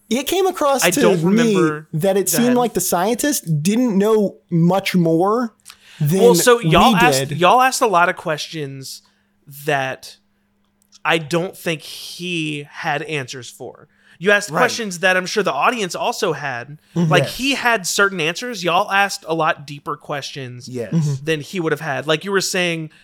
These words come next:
Speaker 2: like, you know, like, you could just, like, magic your way in there or whatever. Or I,
Speaker 3: Well,
Speaker 2: I,
Speaker 3: yeah,
Speaker 2: I
Speaker 3: they're talking
Speaker 2: truly
Speaker 3: about
Speaker 2: don't remember.
Speaker 3: science.
Speaker 2: This is a long
Speaker 3: Sure,
Speaker 2: time ago.
Speaker 3: whatever. Yes.
Speaker 2: Like, not, I'm not even saying, like,
Speaker 1: Yes.
Speaker 2: science isn't magic. Like, that's not what I'm trying to say.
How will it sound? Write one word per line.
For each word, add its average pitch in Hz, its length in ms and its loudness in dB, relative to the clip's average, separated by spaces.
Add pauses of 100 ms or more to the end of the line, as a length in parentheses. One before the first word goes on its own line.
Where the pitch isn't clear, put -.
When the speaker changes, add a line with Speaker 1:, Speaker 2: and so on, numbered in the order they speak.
(120)
Speaker 2:
like, 160 300 -4 (640)
you 170 140 -10
know, 170 320 -10 (120)
like, 156 260 -6
you 160 240 -8
could 175 160 -8
just, 170 540 -4 (280)
like, 165 320 -2 (120)
magic 165 640 -2
your 233 120 -6
way 247 260 -2
in 269 160 -4
there 165 340 2
or 165 100 2
whatever. 151 560 2 (460)
Or 196 200 2
I, 190 140 2
Speaker 3:
Well, - 60 2
Speaker 2:
I, - 80 6
Speaker 3:
yeah, 302 200 4
Speaker 2:
I 180 60 4
Speaker 3:
they're 285 100 0
talking 285 260 2
Speaker 2:
truly 170 100 0
Speaker 3:
about - 80 2
Speaker 2:
don't 175 140 0
remember. 143 260 2
Speaker 3:
science. 147 80 -2
Speaker 2:
This 165 160 -4
is 160 80 -8
a 165 60 -2
long 143 200 -2
Speaker 3:
Sure, 151 140 -8
Speaker 2:
time 139 120 -6
ago. 139 60 -8 (220)
Speaker 3:
whatever. 135 160 -12 (100)
Yes. 170 560 -10
Speaker 2:
Like, 180 400 -2
not, 240 300 0
I'm 262 160 2
not 277 140 2
even 226 160 -4
saying, 180 320 -2
like, 151 140 4
Speaker 1:
Yes. - 100 -6
Speaker 2:
science 151 300 -2
isn't 147 200 -14
magic. 123 280 -10
Like, 139 160 -10
that's 139 180 -6
not 131 80 -12
what 120 80 -16
I'm 120 80 -20
trying 117 160 -16
to - 60 -20
say. - 220 -20